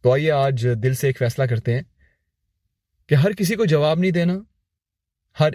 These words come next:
اختلاف کو ذاتی نہیں لینا، ہر لمحے کو سنبھال کر جینا ہے۔ آپ کا وقت، آپ کا سکون، آپ کی توجہ، یہ صرف ان لوگوں کے لیے ہوتی ہے جو کہ آپ کے اپنے ہیں۔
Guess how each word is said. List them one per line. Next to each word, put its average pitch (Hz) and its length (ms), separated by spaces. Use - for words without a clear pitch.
اختلاف 127 580
کو 113 140
ذاتی 98 360
نہیں 139 180
لینا، 123 280
ہر 147 100
لمحے 120 400
کو 123 120
سنبھال 104 580
کر 135 120
جینا 120 380
ہے۔ 120 100
آپ 156 220
کا 160 160
وقت، 160 300
آپ 117 180
کا 101 120
سکون، 143 480
آپ 101 200
کی 98 120
توجہ، 131 560
یہ 135 80
صرف 196 300
ان 170 120
لوگوں 165 280
کے 165 100
لیے 165 160
ہوتی 143 360
ہے 147 100
جو 120 120
کہ 120 100
آپ 98 180
کے - 80
اپنے - 260
ہیں۔ - 100